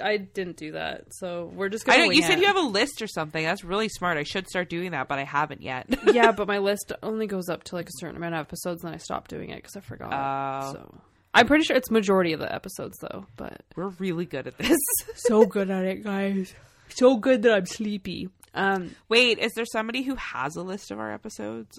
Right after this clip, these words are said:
Speaker 2: Let us know.
Speaker 1: Yeah, Podbean, you
Speaker 2: <laughs>
Speaker 1: moron. Jesus Christ.
Speaker 2: Yeah, but I don't wanna scroll. <laughs>
Speaker 1: You're ridiculous. <laughs> We need to get our life in order, and I'm not sorry about it.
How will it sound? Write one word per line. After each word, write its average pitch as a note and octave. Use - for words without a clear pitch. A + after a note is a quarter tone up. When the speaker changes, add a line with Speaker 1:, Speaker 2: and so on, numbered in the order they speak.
Speaker 2:
Let D#3+
us -
know. C4
Speaker 1:
Yeah, G#3+
Podbean, G3+
you E3
Speaker 2:
<laughs> F3
Speaker 1:
moron. E3+
Jesus G3+
Christ. -
Speaker 2:
Yeah, C#4+
but D4
I D4+
don't E4
wanna E4+
scroll. F3
<laughs> F3
Speaker 1:
You're A3
ridiculous. G3+
<laughs> C4
We G#3
need G#3
to G#3
get A3
our A3
life E3+
in E3+
order, E3
and D#3+
I'm E3
not D#3
sorry D#3+
about F3+
it. G#3+